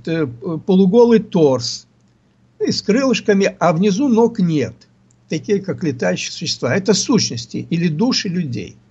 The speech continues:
То есть, э, видите, в, в, э, в изобразительном искусстве вот, э,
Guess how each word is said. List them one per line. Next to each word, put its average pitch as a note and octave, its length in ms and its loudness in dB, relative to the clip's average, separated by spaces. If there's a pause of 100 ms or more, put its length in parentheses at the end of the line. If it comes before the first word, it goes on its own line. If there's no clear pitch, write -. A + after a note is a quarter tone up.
(920)
То G#3+ 120 6
есть, - 300 2
э, - 400 -12
видите, F#3 460 0
в, C3 40 -10 (1000)
в, E3 180 -4
э, D#3+ 600 0
в - 400 -6
изобразительном A3 560 2
искусстве G3 640 -2 (680)
вот, F3 300 -4
э, - 240 -10